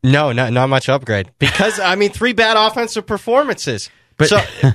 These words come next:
Speaker 1: but, and keep in mind, R J, my Michigan power rating was higher than anybody else in
Speaker 2: How
Speaker 1: the market entering the
Speaker 2: Brad,
Speaker 1: tournament.
Speaker 2: how old are you, Brad?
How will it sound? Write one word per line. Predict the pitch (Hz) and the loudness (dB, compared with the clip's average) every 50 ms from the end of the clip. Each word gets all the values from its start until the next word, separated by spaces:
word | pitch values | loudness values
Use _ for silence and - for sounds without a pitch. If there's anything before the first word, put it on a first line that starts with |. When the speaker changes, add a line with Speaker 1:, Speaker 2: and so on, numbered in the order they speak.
| - | 2
Speaker 1:
but, | 147 147 - 208 | 2 0 2 2
and | 214 208 | 0 0
keep | - 285 302 247 | 0 -2 0 0
in | 240 208 | 0 0
mind, | 220 254 269 233 160 | 2 2 2 2 2
R | 139 135 | 0 0
J, | 135 139 143 135 139 135 - - 151 | 0 -2 -4 -4 -4 -6 -10 -8 -4
my | 151 147 190 240 | -2 0 0 0
Michigan | 262 247 240 240 - - 226 - | 0 -2 -2 -2 -2 -6 -6 -4
power | - 190 220 277 254 185 | 0 0 2 2 2 0
rating | 160 180 202 196 | 0 -2 -2 -2
was | 180 185 - | -2 -4 -4
higher | - 151 160 185 202 | -2 0 0 0 0
than | 190 185 180 | 0 -2 -2
anybody | 185 190 185 185 190 185 180 | 0 -2 0 0 0 2 2
else | 185 190 185 - - | 2 2 0 -2 -2
in | - | 0
Speaker 2:
How | 131 175 208 | 2 4 4
Speaker 1:
the | 220 | 4
market | - - - 165 - - | 2 0 -2 -6 -6 -4
entering | 151 175 196 196 175 151 131 113 110 | -2 0 2 2 2 2 2 0 0
the | 107 113 | -2 0
Speaker 2:
Brad, | 120 160 - 113 | 2 2 2 0
Speaker 1:
tournament. | 107 104 101 90 - | 0 -4 -4 -4 0
Speaker 2:
how | 151 180 226 240 | 2 4 4 4
old | 254 254 | 4 4
are | 254 233 | 4 4
you, | 226 233 | 4 4
Brad? | 202 220 220 226 233 | 4 2 2 2 -2